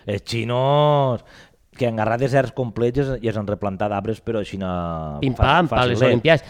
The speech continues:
Speaker 2: No, però vull dir-te
Speaker 1: No, no, pa que, pa que com... Estos estan pensant
Speaker 2: Jo li vaig
Speaker 1: en tot.
Speaker 2: preguntar una vegada a una família italiana que em vaig trobar jugant amb els xiquets, saps que amb els xiquets i passejant els gossos ja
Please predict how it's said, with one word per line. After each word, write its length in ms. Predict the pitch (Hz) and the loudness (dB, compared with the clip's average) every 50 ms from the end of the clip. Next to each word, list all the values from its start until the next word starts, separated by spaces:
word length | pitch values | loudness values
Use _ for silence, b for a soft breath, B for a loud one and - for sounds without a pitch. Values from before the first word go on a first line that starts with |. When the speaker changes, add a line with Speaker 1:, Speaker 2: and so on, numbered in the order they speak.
| B B | B B
Speaker 2:
No, 160 | - 208 269 | 8 8 8
però 200 | 214 190 160 156 151 | 8 8 2 4 2
vull 140 | 156 170 156 | 2 2 2
dir-te 300 | 165 156 143 156 143 139 | 0 0 2 2 0 0
Speaker 1:
No, 80 | 139 156 | 0 0
no, 160 | 170 170 147 | 0 0 0
pa 100 | - 123 - | 0 -2 -2
que, 140 | 113 104 | 0 -4
pa 140 | 95 90 104 95 | -4 -4 -6 -8
que 100 | 104 95 | -8 -8
com... 200 | - 98 90 90 | -8 -8 -8 -8
Estos 360 | 92 - 95 95 - 185 190 202 | -8 -10 -10 -10 -8 -10 -10 -8
estan 180 | 180 - 123 104 | -8 -8 -6 -6
pensant 120 | 104 143 | -2 0
Speaker 2:
Jo 60 | 156 180 | 2 4
li 80 | 240 | 4
vaig 80 | 269 226 | 4 4
Speaker 1:
en 40 | 156 | 6
tot. 60 | 202 | 6
Speaker 2:
preguntar 200 | 196 175 175 175 | 6 6 6 6
una 140 | 165 170 160 | 6 6 4
vegada 260 | 156 151 151 170 165 | 4 4 4 4 4
a 20 | 156 | 4
una 120 | 156 147 | 4 2
família 340 | - 156 147 147 143 139 143 | 2 2 2 2 4 2 0
italiana 360 | 139 - 135 127 139 143 139 | 2 2 0 2 4 2 2
que 60 | 120 117 | 2 0
em 40 | 117 | -2
vaig 120 | 123 120 | -2 -2
trobar 220 | - 139 123 123 110 | 0 0 0 0 0
jugant 260 | 117 113 113 117 110 120 | -2 -2 -2 -2 0 -2
amb 80 | 113 | -4
els 80 | 113 - | -2 -4
xiquets, 220 | - 107 147 151 | -4 -6 -4 -4
saps 140 | - 143 - | -4 -6 -4
que 80 | - 131 | -2 -2
amb 80 | 123 117 | -2 -2
els 60 | - | -4
xiquets 260 | - 110 127 131 123 | -6 -4 -4 -4 -4
i 60 | 123 104 | -4 -6
passejant 360 | - 107 113 104 104 117 117 | -4 -6 -6 -2 -2 -2 -2
els 100 | 113 107 | -2 -4
gossos 340 | 101 113 113 - 151 - - b b b b b b - _ _ _ _ _ _ | -6 -8 -6 -8 -10 -10 -12 b b b b b b -20 _ _ _ _ _ _
ja 140 | 117 123 | -8 -8